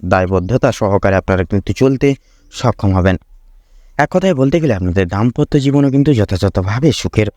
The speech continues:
হয়ে উঠবে এই গোটা মার্চ সময়কালটিকে অনুগত করে। পাশাপাশি নতুন প্রেম যোগের ক্ষেত্রেও কিন্তু সময়টা যথাযথভাবে গুরুত্বপূর্ণ তথা মূল্যবান এবং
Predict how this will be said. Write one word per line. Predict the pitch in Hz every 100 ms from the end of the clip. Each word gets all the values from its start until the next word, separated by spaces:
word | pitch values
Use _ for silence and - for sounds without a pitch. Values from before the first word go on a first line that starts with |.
| _ _
হয়ে | 131 135
উঠবে | 135 131 131 -
এই | 127 131
গোটা | 120 117
মার্চ | 110 107 - - -
সময়কালটিকে | 127 131 147 170 113 85 - - - -
অনুগত | 104 95 92 90
করে। | 98 95 - _ - _ _ _ -
পাশাপাশি | 160 180 180
নতুন | 180 156 165 156
প্রেম | 131 143
যোগের | 156 160 160
ক্ষেত্রেও | 156 151 147
কিন্তু | 151 147
সময়টা | 151 117 101 98
যথাযথভাবে | 98 101 120 127 123 120 123
গুরুত্বপূর্ণ | 104 95 - 95 95 92
তথা | 90 90 90
মূল্যবান | 90 107 123 123 -
এবং | 127 139